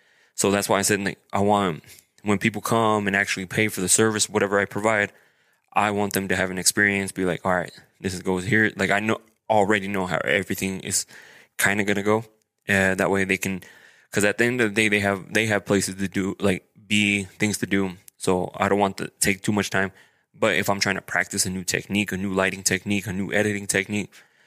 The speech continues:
I'll be like, "Hey, like, in exchange for your time, can, can we take some pictures?" And they'll be like, more than nine times out of ten, they're like, "Yeah." Uh, and you just let them know ahead of time, be like, "Hey, you might be here for a little while because I'm trying to learn something new."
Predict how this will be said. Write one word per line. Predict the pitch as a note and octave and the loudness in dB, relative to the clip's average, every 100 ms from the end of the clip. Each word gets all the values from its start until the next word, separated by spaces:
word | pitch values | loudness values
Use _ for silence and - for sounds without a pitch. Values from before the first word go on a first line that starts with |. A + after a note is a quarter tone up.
| _ - | _ -2
I'll | F#2+ | 2
be | G2 | 4
like, | F#2+ G2 | 2 2
"Hey, | G#2 G#2 G2 F2 - | 2 2 0 -2 -8
like, | F2+ - - _ _ _ _ | -10 -10 -16 _ _ _ _
in | G2 | -2
exchange | F#2+ G#2+ G#2 | 0 0 0
for | G#2+ | 0
your | F#2 | 0
time, | - G#2+ G#2 G2+ G2+ A#2 _ _ - | 0 0 -2 -4 -12 -20 _ _ -6
can, | F#2+ F#2 F#2 F2+ - | -2 -2 -4 -10 -8
can | - | -4
we | F#2+ | -2
take | F#2 | -2
some | F#2+ | -2
pictures?" | A2 G#2+ G#2+ G#2 G2 - - - - | -2 0 0 -4 -4 -14 -20 -20 -6
And | G#2+ | -2
they'll | A2+ | 0
be | B2 | 2
like, | G#2+ F2 - | 2 -2 -12
more | F#2+ A#2+ D#3+ | -4 0 2
than | B2 - - - - | 0 -6 -16 -20 -6
nine | A2 A#2+ | -4 0
times | A2+ G2+ | 0 0
out | F#2+ | 0
of | F2 | 0
ten, | A2+ | 0
they're | F#2 | 0
like, | F2 | -2
"Yeah." | F#2 G2 F2+ - - _ _ _ - | 0 0 0 -6 -20 _ _ _ -2
Uh, | F2+ F2+ D#2+ - - - | 0 0 -2 -8 -12 -2
and | G2+ | 2
you | G#2+ | 4
just | A2 A2 | 2 4
let | A2+ G2 | 4 2
them | G2+ | 0
know | G2 F#2+ | 0 0
ahead | F#2 | 0
of | F#2+ | -2
time, | F#2+ F#2+ | -2 -2
be | F2+ | -4
like, | - | -2
"Hey, | E2+ F2 - - | -2 -4 -8 -14
you | F#2 | -10
might | F2+ E2+ - | -6 -6 -2
be | F#2+ | -2
here | G2 F2 | 0 0
for | |
a | F2+ | 0
little | F2+ | 0
while | G2 F#2 | 2 0
because | F2+ G2 F#2 | -2 -4 -2
I'm | |
trying | F#2 F#2 | 0 0
to | F#2+ | 0
learn | G2+ G#2+ G2 | 2 2 0
something | - F#2 F#2 | -2 -4 -2
new." | G2 G2 | -2 -2